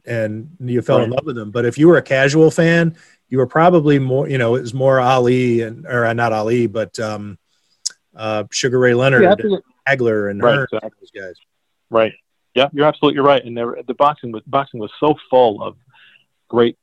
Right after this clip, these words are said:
Speaker 2: boxers, uh, Arguello and Mancini, even at the lighter weights, and Howard Davis and the whole seventy-six Olympic team coming up. And,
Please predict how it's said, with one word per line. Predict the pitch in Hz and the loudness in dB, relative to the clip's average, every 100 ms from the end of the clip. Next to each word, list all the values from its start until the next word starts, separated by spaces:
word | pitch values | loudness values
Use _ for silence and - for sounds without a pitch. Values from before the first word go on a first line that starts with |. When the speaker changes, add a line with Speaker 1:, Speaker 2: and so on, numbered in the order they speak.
| - | -2
Speaker 2:
boxers, | 117 117 - 107 107 - _ - | -2 -2 -8 -10 -10 -18 _ -8
uh, | 107 110 | -6 -6
Arguello | 104 113 113 120 113 104 | -6 2 4 4 2 -4
and | 104 | -8
Mancini, | 101 104 98 - 113 117 101 | -8 -8 -8 -8 -6 -6 -2
even | 117 139 | 0 0
at | 135 | 0
the | 110 | 0
lighter | 117 120 | 2 2
weights, | 104 98 95 - | 0 -4 -8 -10
and | 101 | -4
Howard | 113 110 | -2 -2
Davis | 101 110 107 - | 0 0 0 -2
and | 107 | -4
the | 104 | -4
whole | 110 113 117 - | -2 -2 -6 -6
seventy-six | - 110 104 117 - | -4 -4 -4 -4 -4
Olympic | 101 123 123 247 - | -2 -2 -2 -6 0
team | 127 120 | 0 2
coming | 120 117 123 | 0 2 2
up. | 120 | 0
And, | 104 | -4